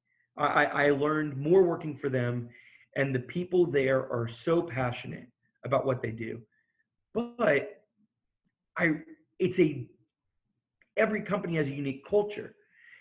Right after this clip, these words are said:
And one, I didn't, I started to feel that, that culture didn't fit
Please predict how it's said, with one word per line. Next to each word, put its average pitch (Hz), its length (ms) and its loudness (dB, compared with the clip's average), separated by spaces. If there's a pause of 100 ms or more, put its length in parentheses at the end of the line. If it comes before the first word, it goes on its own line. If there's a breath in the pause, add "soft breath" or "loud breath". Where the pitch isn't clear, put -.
(180 soft breath)
And 151 160 2
one, 175 520 4
I 175 100 2
didn't, 175 320 4 (840)
I 156 60 -2
started 190 320 4
to 160 80 -2
feel 170 240 2
that, 131 120 -4
that 139 260 0
culture 185 640 -4 (380 loud breath)
didn't 156 300 0 (240)
fit 147 280 4